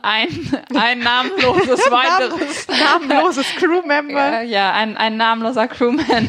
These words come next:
Speaker 1: <laughs> von den Vidians gefangen werden und wo dann, ähm, B'Elanna und Torres in zwei Hälften gesplittet wird, eine klingonische und eine menschliche Hälfte.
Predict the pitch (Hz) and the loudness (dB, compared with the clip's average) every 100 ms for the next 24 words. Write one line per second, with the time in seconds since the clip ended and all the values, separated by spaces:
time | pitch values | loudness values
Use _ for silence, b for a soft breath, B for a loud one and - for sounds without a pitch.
0 | - - 370 311 226 202 202 214 233 226 | -4 -2 0 2 2 0 -2 -2 0 0
1 | 254 214 - 196 214 220 214 220 254 B | 0 -4 -2 -4 -2 0 0 -2 -10 B
2 | B B - 208 196 202 190 185 190 185 | B B -2 0 2 2 2 0 -4 -8
3 | - 190 190 190 202 - _ B B B | -2 0 0 -2 -6 -10 _ B B B
4 | B B 202 202 190 196 - 214 214 220 | B B -2 0 0 -2 2 4 4 0
5 | - - - 208 196 214 - 175 196 226 | -6 -8 0 0 0 -4 -2 0 2 2
6 | 240 - 262 269 - 262 254 247 233 233 | 2 0 -2 0 0 -2 -2 -2 0 2
7 | 196 190 254 214 208 226 269 - 196 190 | 0 -2 -4 0 2 2 0 -2 -2 -2
8 | 185 185 220 277 269 269 269 262 - 262 | -2 -2 -2 -2 -4 -2 0 -2 -2 -4